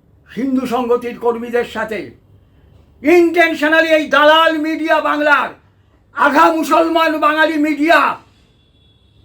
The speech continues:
তথাকথিত ধর্মনিরপেক্ষ বাঙালি মিডিয়া, গান্ধীর সন্তান বাঙালি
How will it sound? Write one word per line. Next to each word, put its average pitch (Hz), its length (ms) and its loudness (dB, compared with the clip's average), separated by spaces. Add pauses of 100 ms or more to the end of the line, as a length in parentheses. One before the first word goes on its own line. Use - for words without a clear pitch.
(160)
তথাকথিত 302 640 2
ধর্মনিরপেক্ষ 320 1080 0 (540)
বাঙালি 294 420 2
মিডিয়া, 285 600 0 (1500)
গান্ধীর 320 480 4
সন্তান 294 600 0
বাঙালি 302 760 -4